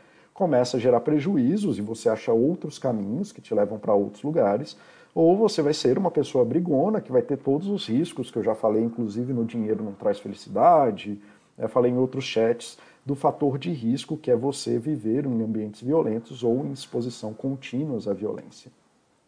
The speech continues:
Tá bom? Então, assim, as, se eu tô falando aqui o que são suas emoções e se as emoções sua história de vida, elas são a f-, a,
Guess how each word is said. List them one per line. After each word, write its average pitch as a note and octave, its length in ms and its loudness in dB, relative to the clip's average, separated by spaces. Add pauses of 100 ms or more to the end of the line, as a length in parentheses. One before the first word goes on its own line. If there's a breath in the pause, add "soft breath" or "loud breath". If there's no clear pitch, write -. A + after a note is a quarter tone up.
(640 soft breath)
Tá C#3+ 100 2
bom? C3+ 280 2 (480 soft breath)
Então, G3+ 240 2
assim, B2 280 -2
as, - 560 0
se - 100 -2
eu F3 60 2
tô F#3 120 2
falando C3+ 280 4
aqui A2+ 160 -2
o A2 60 2
que F3+ 140 -4
são F3+ 320 0
suas D#3 200 4
emoções A2 500 -4
e A2+ 60 -12
se - 140 -2
as A2+ 80 2
emoções A#2+ 400 -2
sua - 180 -4
história A2 440 0
de F#2+ 100 -6
vida, G#2 560 -4 (420 soft breath)
elas C#3+ 220 2
são E3+ 240 2
a E3 40 2
f-, - 240 -12
a, G2+ 140 -16